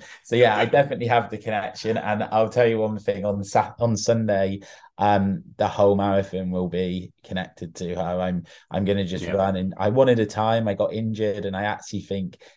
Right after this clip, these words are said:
Speaker 1: getting injured is, is, is, there was a message there. It was just go and run and be connected with mum. Um, so yeah, I definitely still have that connection, but I know I can have it when I want it.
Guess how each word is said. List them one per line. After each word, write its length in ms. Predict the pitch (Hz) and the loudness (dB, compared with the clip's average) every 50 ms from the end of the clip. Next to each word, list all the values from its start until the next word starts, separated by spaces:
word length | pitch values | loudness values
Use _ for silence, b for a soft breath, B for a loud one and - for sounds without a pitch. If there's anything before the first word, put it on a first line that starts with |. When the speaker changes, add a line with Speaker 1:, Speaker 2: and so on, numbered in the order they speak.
| B _ - | B _ -2
Speaker 1:
getting 260 | 101 104 - 95 95 | -2 0 0 -2 -4
injured 460 | 98 92 98 101 101 101 113 110 107 | -4 -4 -6 -6 -4 -2 -2 0 0
is, 180 | 98 90 80 - - | -2 -2 -4 -10 -10
is, 280 | - 95 92 87 - _ _ - | -8 -8 -8 -8 -10 _ _ -8
is, 280 | - 196 180 - - _ _ - | -8 -8 -8 -10 -14 _ _ 0
there 160 | - 202 - | 0 0 0
was 140 | 92 90 95 | 0 -2 -6
a 20 | |
message 420 | 98 95 95 90 - - 98 87 95 | -4 -4 -4 -4 -6 -10 -12 -8 -2
there. 320 | 95 98 101 110 117 - | 0 2 2 4 2 2
It 120 | 90 82 | 0 -2
was 240 | 87 95 92 87 - | -6 -8 -8 -8 -10
just 280 | - - 95 90 - - | -10 -10 -10 -10 -8 -4
go 160 | 95 95 92 | -2 -2 0
and 220 | 90 90 90 90 | 0 -2 -2 -2
run 160 | 95 95 95 95 | -2 -2 -2 -2
and 160 | 92 92 87 | -4 -6 -6
be 140 | 90 90 87 | -8 -8 -10
connected 440 | 82 - 90 90 - - - 101 87 | -8 -10 -10 -10 -10 -10 -10 -10 -8
with 100 | 87 85 | -8 -6
mum. 280 | 87 92 95 104 110 - - - | -6 -4 -4 -4 -6 -10 -12 -8
Um, 380 | 90 92 92 87 87 87 82 - b b b b b _ | -6 -4 -4 -4 -4 -6 -8 -12 b b b b b _
so 100 | - 98 | -4 2
yeah, 260 | 98 95 92 - - | 2 2 2 2 -2
I 120 | - - 196 | -2 -4 -2
definitely 400 | - 104 98 202 - 82 85 85 | 0 0 -2 -2 -4 -8 -8 -10
still 260 | - - - 95 90 | -10 -6 -4 -4 -2
have 180 | 82 92 87 - | -2 -4 -6 -4
that 200 | - 92 - - | -6 -8 -8 -8
connection, 480 | - - 92 85 - - - 104 98 95 | -8 -10 -10 -10 -10 -10 -8 -6 -4 -2
but 140 | 92 90 - | -2 -4 -4
I 100 | - 95 | -4 -4
know 260 | 95 95 92 92 92 | -2 -2 0 0 0
I 100 | 87 87 | 0 -2
can 160 | 87 - 92 92 | -2 -4 -6 -4
have 160 | 95 92 87 | -4 -4 -4
it 140 | 90 - - | -6 -8 -8
when 160 | 92 87 87 | -8 -8 -6
I 80 | 85 | -6
want 320 | 82 82 87 92 95 - - | -6 -6 -6 -6 -8 -10 -12
it. 140 | 95 92 | -12 -12